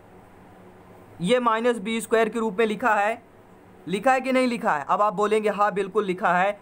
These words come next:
तो सभी लोग जानते हैं, ए स्क्वायर माइनस बी स्क्वायर बराबर क्या होता है? ए प्लस बी into ए माइनस बी। इतना तो होता है ना, आपने टेंथ क्लास में पढ़ा होगा, एट्थ क्लास में पढ़ा होगा, इतनी मैथ तो आनी चाहिए भैया, ठीक है।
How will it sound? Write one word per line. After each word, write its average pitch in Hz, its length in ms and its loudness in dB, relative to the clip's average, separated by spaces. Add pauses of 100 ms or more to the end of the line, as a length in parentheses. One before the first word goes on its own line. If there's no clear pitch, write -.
तो 175 60 -8
सभी 202 260 0
लोग 214 200 2
जानते 185 360 0
हैं, 220 80 0
ए 190 280 0
स्क्वायर 202 380 2
माइनस 185 420 0
बी 190 280 -8
स्क्वायर 190 320 2
बराबर 180 360 2
क्या 202 160 0
होता 170 400 0
है? 196 220 0 (340)
ए 185 140 2
प्लस 180 360 -2
बी 175 140 -4 (200)
into 185 320 -4 (340)
ए 196 140 6
माइनस 175 460 0
बी। 143 240 -2 (300)
इतना 190 280 0
तो 202 120 -4
होता 190 300 0
है 190 80 0
ना, 202 240 0 (240)
आपने 190 280 0
टेंथ 196 220 -6
क्लास 190 300 0
में 190 100 -6
पढ़ा 185 160 4
होगा, 196 220 2
एट्थ 208 340 -4
क्लास 196 240 0
में 190 100 -10
पढ़ा 175 160 2
होगा, 180 240 0
इतनी 190 320 -2
मैथ 202 180 2
तो 202 160 -2
आनी 196 240 2
चाहिए 190 340 -2
भैया, 185 320 0
ठीक - 600 -6
है। 262 140 2